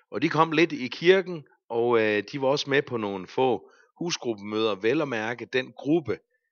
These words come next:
øh, som vi var, som senere blev dem, der plantede den her, øh, menighed. Øh, og han fortæller mig, <clears throat> og, og vi har jo ikke snakket sammen siden, så jeg vidste jo ikke det her. Han fortæller mig, øh,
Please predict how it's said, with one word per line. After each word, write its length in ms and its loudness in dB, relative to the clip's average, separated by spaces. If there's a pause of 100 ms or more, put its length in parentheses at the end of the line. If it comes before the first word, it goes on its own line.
(220)
øh, 140 -4
som 240 -4
vi 180 -10
var, 220 -2
som 260 -8
senere 560 -4 (180)
blev 160 -8
dem, 180 -10
der 80 -14
plantede 440 -8
den 220 -12
her, 220 -12 (500)
øh, 280 -4
menighed. 600 -8 (400)
Øh, 180 -8 (580)
og 80 -4
han 80 -2
fortæller 400 6
mig, 140 -8 (140)
<clears throat> 580 -6 (540)
og, 180 0
og 160 -8
vi 60 -4
har 60 0
jo 60 4
ikke 100 -2
snakket 280 2
sammen 180 -2
siden, 300 0
så 100 0
jeg 140 2
vidste 220 0
jo 60 2
ikke 180 -2
det 120 -4
her. 180 -6 (680)
Han 120 -12
fortæller 420 6
mig, 160 -4 (480)
øh, 340 4